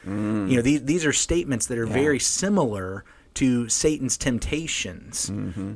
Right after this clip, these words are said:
Speaker 2: And, uh, I actually have a sermon entitled The Last Temptations of Christ, and taking a look. Yes, I stole the name from that, that book and that
Speaker 1: Mm,
Speaker 2: movie.
Speaker 1: very naughty.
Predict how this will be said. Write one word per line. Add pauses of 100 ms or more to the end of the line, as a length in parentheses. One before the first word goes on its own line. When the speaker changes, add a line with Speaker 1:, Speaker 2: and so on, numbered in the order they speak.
Speaker 2:
And,
uh,
I
actually
have
a
sermon
entitled
The
Last
Temptations
of
Christ, (380)
and
taking
a
look. (420)
Yes,
I
stole
the
name
from
that,
that
book
and
that
Speaker 1:
Mm,
Speaker 2:
movie.
Speaker 1:
very
naughty.